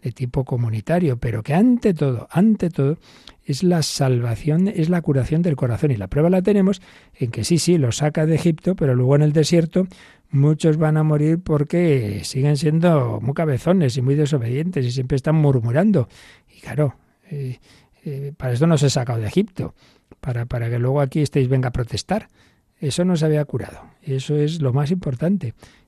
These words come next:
esa sanación del corazón. Entonces, fijaos en que hay un total relación entre tres verdades de nuestra fe y en tres errores. Cuando se niega uno, no se suelen negar los otros tres. ¿A qué me refiero?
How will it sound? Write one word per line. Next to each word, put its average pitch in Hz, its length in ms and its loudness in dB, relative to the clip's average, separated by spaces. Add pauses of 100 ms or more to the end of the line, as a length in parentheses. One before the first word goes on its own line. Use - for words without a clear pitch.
esa 135 300 -4
sanación 147 640 2
del 147 160 0
corazón. 107 460 -6
Entonces, 139 400 -4 (580)
fijaos 202 500 -2
en 151 200 0
que 139 400 -2
hay 170 240 0
un 165 580 2
total 170 360 -2
relación 160 500 0
entre 135 340 0
tres 160 280 -4
verdades 127 600 -2 (640)
de 127 140 -2
nuestra 120 400 -4
fe 233 220 -4 (220)
y 123 140 -2
en 120 80 0
tres 113 300 -4
errores. 123 480 -4 (480)
Cuando 117 280 -8
se 120 140 -8
niega 123 240 -2
uno, 127 240 2
no 123 160 0
se 127 140 -6
suelen 123 340 -4
negar 127 240 -4
los 139 160 -4
otros 117 300 -8
tres. 165 240 -4
¿A 127 80 -6
qué 135 80 -2
me 139 100 0
refiero? - 460 -8